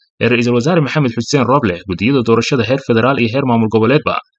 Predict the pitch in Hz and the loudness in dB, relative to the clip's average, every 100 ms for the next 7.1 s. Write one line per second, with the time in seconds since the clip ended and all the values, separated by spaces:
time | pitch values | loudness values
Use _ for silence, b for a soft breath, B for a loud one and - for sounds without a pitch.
0 | _ - 120 127 117 180 135 120 143 147 | _ -2 0 0 -2 -2 -2 0 0 0
1 | 120 - 113 135 - 117 117 139 104 90 | 0 0 -2 -2 -2 -2 0 0 0 -2
2 | 107 117 113 127 104 101 98 120 107 - | 0 0 0 -2 -2 0 2 0 0 -6
3 | 95 95 90 127 120 135 120 117 104 135 | -4 -2 -2 -2 -2 -2 0 0 -2 -4
4 | - 113 110 110 147 127 120 147 123 95 | -2 0 2 2 2 2 0 0 -2 -2
5 | 90 - 117 117 120 117 113 147 131 135 | -6 -4 0 2 2 2 2 2 2 0
6 | 139 120 117 113 - 117 - 151 104 92 | 0 0 0 0 0 0 0 0 0 0